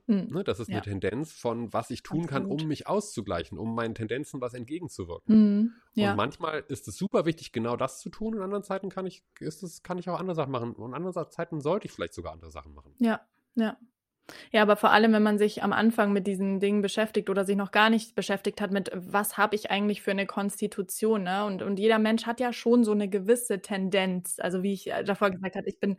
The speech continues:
Speaker 1: ich bin irgendwie Feuertyp und das, als ich das gehört hatte oder mich mehr damit beschäftigt habe, dass ich sehr, sehr mit diesem Element Feuer resoniere, ist das auch für mich ganz klar gewesen. Ja, es,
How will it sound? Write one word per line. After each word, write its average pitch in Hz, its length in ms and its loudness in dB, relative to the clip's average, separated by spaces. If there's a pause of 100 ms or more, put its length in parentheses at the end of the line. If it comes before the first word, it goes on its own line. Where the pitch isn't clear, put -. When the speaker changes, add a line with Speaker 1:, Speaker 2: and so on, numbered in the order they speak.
(280)
Speaker 1:
ich - 80 -2
bin 208 100 6
irgendwie 220 240 6
Feuertyp 208 580 4
und 190 140 2
das, 196 160 -4 (500)
als 214 260 4
ich 208 100 6
das - 160 0
gehört 214 520 4
hatte 220 440 2
oder 185 140 2
mich 185 160 -4
mehr 202 140 2
damit 208 220 0
beschäftigt - 580 -4
habe, 190 220 0
dass - 280 -4
ich - 420 -6
sehr, 220 240 6
sehr 202 140 2
mit 202 200 0
diesem 190 260 0
Element 196 500 2
Feuer 233 340 2
resoniere, 196 840 4
ist - 160 -4
das 196 140 -4
auch 185 200 -2
für - 160 -4
mich 190 160 -4
ganz 180 220 -4
klar 208 220 4
gewesen. 180 360 -2
Ja, 175 280 0
es, 165 240 -6